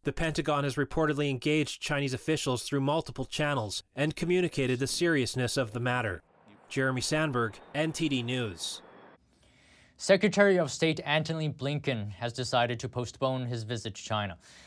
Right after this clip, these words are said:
Speaker 2: On Capitol Hill, lawmakers on both sides of the aisle called for action to address the threat posed by the Chinese Communist Party. And House Speaker Kevin McCarthy has requested a classified Gang of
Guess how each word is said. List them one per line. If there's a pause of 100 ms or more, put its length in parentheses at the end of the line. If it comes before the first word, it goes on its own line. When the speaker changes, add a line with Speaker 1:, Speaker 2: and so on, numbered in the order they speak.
(240)
Speaker 2:
On
Capitol
Hill,
lawmakers
on
both
sides
of
the
aisle
called
for
action (400)
to
address
the
threat
posed
by
the
Chinese
Communist
Party. (340)
And
House
Speaker
Kevin
McCarthy
has
requested
a
classified
Gang
of